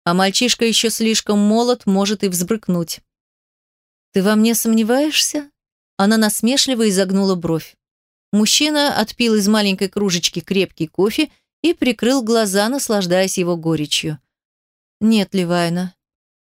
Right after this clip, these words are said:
Но спустя секундную паузу добавил: «Пока ты не давала повода в тебе сомневаться».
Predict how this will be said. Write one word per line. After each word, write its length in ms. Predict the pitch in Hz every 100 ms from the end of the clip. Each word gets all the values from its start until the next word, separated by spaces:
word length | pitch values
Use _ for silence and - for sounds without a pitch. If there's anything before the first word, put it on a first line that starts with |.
| _ 185
Но 200 | 214 240
спустя 480 | - 247 - 254 233
секундную 800 | - 220 233 220 170 202 196 190
паузу 440 | 226 226 196 202
добавил: 600 | 202 190 185 151 151 147 _ _ _ _ -
«Пока 540 | 170 170 - 247 320 - _ _ _ _
ты 80 | 277
не 120 | 285
давала 440 | 254 233 185 165 160
повода 400 | 247 285 240 202
в 80 |
тебе 260 | - 165 226
сомневаться». 760 | - 151 135 131 135 - -